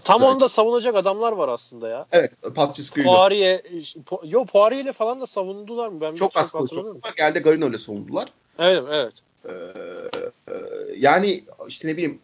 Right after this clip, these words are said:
Speaker 2: e, Higgins de düştü. Hick-, Hackett'tan hiç katkı almadılar. Uzunlar da süpürdü Baskona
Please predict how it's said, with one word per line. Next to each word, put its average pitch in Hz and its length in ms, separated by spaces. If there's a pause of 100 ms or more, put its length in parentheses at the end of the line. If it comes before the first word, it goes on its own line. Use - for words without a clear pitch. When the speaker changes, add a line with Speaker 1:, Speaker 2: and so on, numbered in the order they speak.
(220)
Speaker 2:
e, - 100 (800)
Higgins 175 320
de 147 100
düştü. 113 380 (100)
Hick-, - 240
Hackett'tan 170 300
hiç 170 80
katkı - 240
almadılar. 139 240
Uzunlar 196 400
da 196 60
süpürdü 170 500
Baskona 117 460